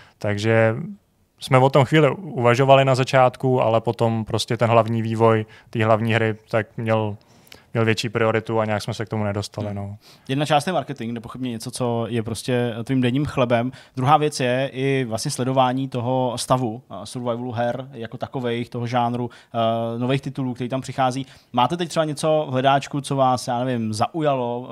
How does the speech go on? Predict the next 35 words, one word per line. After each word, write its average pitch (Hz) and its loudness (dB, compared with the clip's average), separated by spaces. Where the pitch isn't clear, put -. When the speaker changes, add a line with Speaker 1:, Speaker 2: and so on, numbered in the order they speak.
Speaker 2:
Eh, 110 -6
předpokládám, 117 -2
že 117 0
všichni 127 -8
z - -14
toho 123 -8
studia 120 0
nějakým 113 -6
způsobem 123 -12
podvědomě 120 -8
na 113 -6
ty 117 -10
survival 120 -4
hry 117 -6
koukají. 123 0
Eh, 120 2
nějaký 123 0
prvky, 139 0
něco, 123 -2
co 120 0
prostě 117 0
jste 113 -6
si 113 -4
řekli, 123 -2
by 117 -4
bylo 113 -6
vlastně 110 -4
fajn 117 0
nějak 120 -4
přetavit 127 -2
do 123 -6
naší 123 -6
hry. 127 -2
A, 123 6
eh, 113 -4